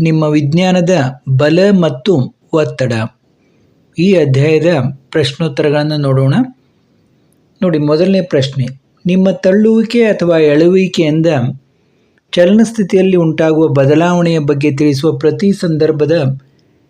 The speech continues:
ಎರಡು ಉದಾಹರಣೆಗಳನ್ನು ನೀಡಿ ಅಂತಂದಿದ್ದಾರೆ. ತಳ್ಳುವಿಕೆಯಿಂದ ಉಂಟಾಗುವ ಬದಲಾವಣೆಗಳಿಗೆ ಉದಾಹರಣೆಗಳು, ನೋಡಿ, ಪ್ರತಿಯೊಂದನ್ನು ನಾವು ಓದೋದಿಲ್ಲ. ತಳ್ಳುವಿಕೆಯಿಂದ ಉಂಟಾಗುವ ಬದಲಾವಣೆಗಳಿಗೆ ಎರಡು ಉದಾಹರಣೆಗಳನ್ನು ಇಲ್ಲಿ ಕೊಡಲಾಗಿದೆ.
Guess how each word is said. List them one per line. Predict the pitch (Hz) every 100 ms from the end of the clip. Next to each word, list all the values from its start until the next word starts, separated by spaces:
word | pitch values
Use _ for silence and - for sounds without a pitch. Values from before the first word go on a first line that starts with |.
| _
ಎರಡು | 143 147 190 196 190
ಉದಾಹರಣೆಗಳನ್ನು | 160 160 160 151 147 151
ನೀಡಿ | 147 139 135 131 131
ಅಂತಂದಿದ್ದಾರೆ. | 127 123 127 123 139 202 277 _ _ _ _ _ _ _ _ _ _ _ -
ತಳ್ಳುವಿಕೆಯಿಂದ | 180 208 233 240 240 226 220
ಉಂಟಾಗುವ | 208 185 185 185 180
ಬದಲಾವಣೆಗಳಿಗೆ | 170 156 160 165 165 156 160 160
ಉದಾಹರಣೆಗಳು, | 143 143 143 143 135 151 254 254 _ _ _ _ _ _ _ _ _ _ _ _
ನೋಡಿ, | 139 135
ಪ್ರತಿಯೊಂದನ್ನು | 147 135 165 165 170 170
ನಾವು | 160 139
ಓದೋದಿಲ್ಲ. | 143 156 151 139 226 - _ _ _ _ -
ತಳ್ಳುವಿಕೆಯಿಂದ | 170 202 202 202 220 202
ಉಂಟಾಗುವ | 196 170 170 170 170
ಬದಲಾವಣೆಗಳಿಗೆ | 160 160 165 165 160 165 170 208 220 -
ಎರಡು | 156 160 170 170
ಉದಾಹರಣೆಗಳನ್ನು | 160 151 156 156 156 160 165
ಇಲ್ಲಿ | 143
ಕೊಡಲಾಗಿದೆ. | 139 147 135 139 143 185 254